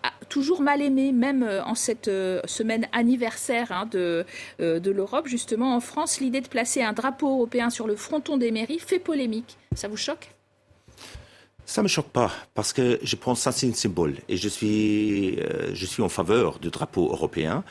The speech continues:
Speaker 2: parce que si je voyage dans les pays candidats, par exemple, là-bas, je, je vois presque partout le drapeau européen. Mais à la fin, il faut,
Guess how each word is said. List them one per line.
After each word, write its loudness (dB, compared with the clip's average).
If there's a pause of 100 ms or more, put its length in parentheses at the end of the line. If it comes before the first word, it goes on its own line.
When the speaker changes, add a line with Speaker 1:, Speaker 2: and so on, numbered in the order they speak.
(260)
Speaker 2:
parce -4
que 2 (240)
si -4
je 2
voyage 2
dans 0
les 0
pays -4
candidats, -2
par -6
exemple, -4 (360)
là-bas, 2
je, 0 (200)
je -4
vois 2 (920)
presque -2
partout -2 (340)
le 0
drapeau 0
européen. -4 (380)
Mais 4
à -2
la 0
fin, 0 (280)
il -6
faut, 2